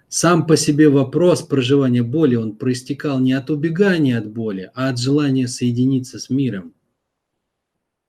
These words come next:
Что это как бы, ну, в-, наверное, все тренинги надо последовательно пройти один за другим, чтобы постепенно эта картина мира сложилась.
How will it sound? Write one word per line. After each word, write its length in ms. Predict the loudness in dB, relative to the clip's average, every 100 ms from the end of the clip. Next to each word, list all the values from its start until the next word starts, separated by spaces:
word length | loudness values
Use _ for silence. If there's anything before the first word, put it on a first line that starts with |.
| _ _ _ _
Что 600 | -16 -4 -2 0 -2 -4 -10
это 300 | -10 -6 -8
как 220 | -8 -10
бы, 360 | -6 -4 -6 -10 _
ну, 240 | -2 -2 -2
в-, 480 | -8 -10 -10 -12 -18 _ _ _ _
наверное, 280 | -8 -4 -6
все 300 | -6 -4 -2
тренинги 420 | 2 6 8 8
надо 260 | 6 2 0
последовательно 800 | -4 0 2 2 2 -2 -8 -8
пройти 640 | -8 -10 -8 -2 -2 -2 -6 _ _ _
один 320 | 0 4 4
за 120 | 4 0
другим, 520 | -2 -2 -4 -8 -14 _ _ _ _ _ _ _ _ _ _ _ _ _ _ _ _
чтобы 380 | -6 0 2 2
постепенно 580 | 2 0 0 4 6 6
эта 180 | 4 0
картина 440 | 0 -2 0 2
мира 320 | 2 2 2 -2
сложилась. 1000 | -6 -12 -6 -6 -4 -4 -6 -8 -14